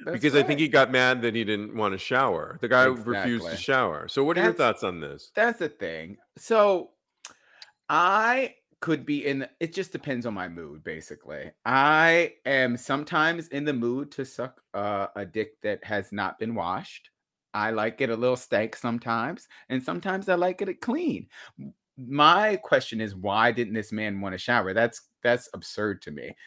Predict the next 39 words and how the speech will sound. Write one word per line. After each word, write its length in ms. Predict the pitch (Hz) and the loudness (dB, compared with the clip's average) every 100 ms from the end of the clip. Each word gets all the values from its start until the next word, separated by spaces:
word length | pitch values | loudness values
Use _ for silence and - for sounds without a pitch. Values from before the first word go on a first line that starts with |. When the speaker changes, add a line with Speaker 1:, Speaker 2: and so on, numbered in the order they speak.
| - | -8
Speaker 1:
Like, 220 | 110 107 | -6 -6
just 140 | 110 - | -8 4
hop 240 | 123 - | 6 6
in 60 | 156 | 0
the 60 | |
shower 380 | 131 135 151 113 | 0 4 4 4
for 160 | - 101 | 0 -2
five 300 | 101 95 87 | 0 0 -2
minutes 400 | 92 92 104 110 | -6 -6 -8 -6
and 100 | 101 | -4
then, 320 | 98 95 - _ _ _ - | -4 -6 -10 _ _ _ -8
then 160 | 104 | -6
come 240 | 101 117 113 | -4 -2 0
on 100 | 120 | 2
out. 160 | 127 | 0
You 80 | 139 | -2
can 120 | 190 | -4
even 200 | 208 180 | -4 -2
make 160 | 170 175 | -2 -2
it 140 | 160 | -2
sexy. 420 | - 226 - 76 - - 104 | -4 -4 -6 -10 -12 -18 -6
You 100 | 107 | -2
guys 240 | 135 143 147 | 4 4 4
can 160 | 147 | -2
shower 400 | 127 - 101 117 | -4 0 2 4
together. 520 | 135 131 175 101 73 - - | 2 2 2 0 -4 -6 0
That's 240 | 120 123 | 0 2
also 340 | - 127 147 | 2 2 2
Speaker 2:
Do 60 | 135 | 0
you 40 | 131 | 2
Speaker 1:
an 20 | |
Speaker 2:
think 120 | 143 | 2
he 80 | 143 | 2
was 160 | 127 98 | 2 4
Speaker 1:
option. 100 | 120 | 4
Speaker 2:
maybe 200 | 117 117 | 4 2
insulted 880 | 98 - 107 98 - 131 147 139 123 - | 2 0 2 2 2 0 0 -6 -18 -6
and 760 | 98 98 95 90 92 95 92 101 _ _ _ _ _ _ _ 508 453 | 0 2 2 0 -6 -10 -12 -16 _ _ _ _ _ _ _ -20 -12
Speaker 1:
W-, 180 | 370 240 | -12 -12